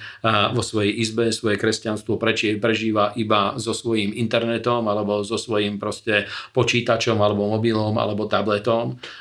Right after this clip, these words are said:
a nikdy nevykročil ani pety z domu, nikdy nič neurobil preto, aby niekto sa obrátil,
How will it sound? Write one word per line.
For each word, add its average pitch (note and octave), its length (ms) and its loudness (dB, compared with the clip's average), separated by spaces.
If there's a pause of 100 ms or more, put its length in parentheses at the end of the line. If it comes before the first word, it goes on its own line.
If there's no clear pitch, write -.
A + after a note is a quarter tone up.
(120)
a A2+ 80 4
nikdy C3 640 2
nevykročil A#2 880 2
ani A2+ 640 2
pety A2+ 320 0
z G2 80 -10
domu, A2 480 -2 (240)
nikdy A#2 400 0
nič G#2 160 -2
neurobil A2+ 480 4
preto, G#2+ 320 0
aby G#2 240 0
niekto G#2 320 -2
sa F#2+ 160 -4
obrátil, G#2+ 800 -2